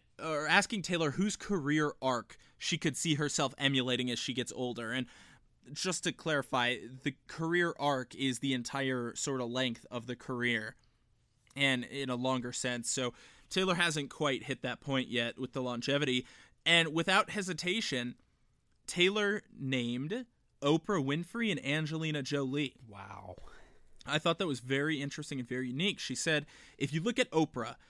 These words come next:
Speaker 1: she's made so many people happy over the years. She's made so much money, but she's given so much of it away. Same thing with Angelina Jolie. She's been so productive, but she's used that position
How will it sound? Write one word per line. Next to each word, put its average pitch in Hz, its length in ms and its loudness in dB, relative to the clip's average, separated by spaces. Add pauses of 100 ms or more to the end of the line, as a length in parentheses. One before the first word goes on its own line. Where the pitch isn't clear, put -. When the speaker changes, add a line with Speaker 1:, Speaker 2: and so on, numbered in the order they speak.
(160)
Speaker 1:
she's 160 280 -2
made 175 180 0
so 185 160 0
many 220 200 0
people 165 580 -2 (160)
happy 131 440 2
over 113 220 -6
the 104 100 -8
years. 95 400 -10 (300)
She's 156 280 0
made 156 200 2
so 165 200 0
much 202 200 -4
money, 139 240 2
but 131 180 -2
she's 131 180 -4
given 143 240 -2
so 139 200 0
much 131 240 -2
of 127 80 -6
it 120 60 -4
away. 123 480 0 (440)
Same 175 300 4
thing 156 220 0
with 139 120 -2
Angelina 135 480 0
Jolie. 135 460 2
She's 123 220 -6
been 143 220 0
so 139 240 0
productive, 139 640 -4 (340)
but 160 160 2
she's 139 300 0
used 165 640 -2
that 135 280 -4
position 123 640 -6